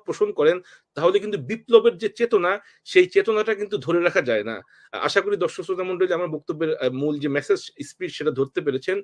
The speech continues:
বিপ্লব উত্তর যে কার্যক্রমগুলো হবে, যে স্টেপগুলো নেওয়া হবে, সেটা খুব শক্তভাবে হবে। সেটা হয়তো কারের বি-, কারো বিরুদ্ধে যাবে for the time being,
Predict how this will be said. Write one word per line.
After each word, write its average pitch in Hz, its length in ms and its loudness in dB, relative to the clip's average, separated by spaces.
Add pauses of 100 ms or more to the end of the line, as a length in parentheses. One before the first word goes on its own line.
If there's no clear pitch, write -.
(300)
বিপ্লব 190 580 4
উত্তর 233 380 -4
যে 180 200 8
কার্যক্রমগুলো 185 840 4
হবে, 165 460 4
যে 147 240 0
স্টেপগুলো 196 500 2
নেওয়া 151 220 0
হবে, 202 280 4 (260)
সেটা 165 200 2
খুব 190 140 -2
শক্তভাবে 220 680 2
হবে। 190 260 6 (360)
সেটা 170 220 2
হয়তো 208 280 4
কারের 196 260 6
বি-, 165 340 -4
কারো 180 180 4
বিরুদ্ধে 214 420 -2
যাবে 165 280 2
for 160 180 -2
the 160 120 -4
time 214 340 2
being, 214 200 -2